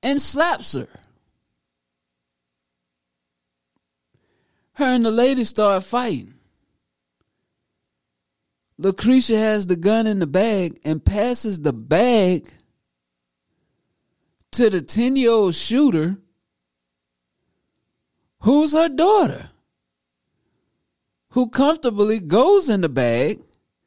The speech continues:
gets the gun out, fires multiple rounds,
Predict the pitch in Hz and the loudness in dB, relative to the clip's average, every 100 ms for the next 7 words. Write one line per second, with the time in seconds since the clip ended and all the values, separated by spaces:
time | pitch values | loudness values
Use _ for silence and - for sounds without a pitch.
0 | _ _ _ _ - 131 214 320 - 233 | _ _ _ _ -20 -2 2 2 0 -6
1 | 180 240 302 185 123 139 - _ _ _ | 0 0 2 0 0 -2 -8 _ _ _
2 | _ _ _ _ _ _ _ _ _ _ | _ _ _ _ _ _ _ _ _ _
3 | _ _ _ _ _ _ _ _ - 233 | _ _ _ _ _ _ _ _ -6 -2
4 | 269 226 180 180 254 339 311 285 254 233 | 2 2 0 0 0 0 -2 -2 0 2
5 | 262 196 151 151 190 - | 2 2 0 -2 -4 -10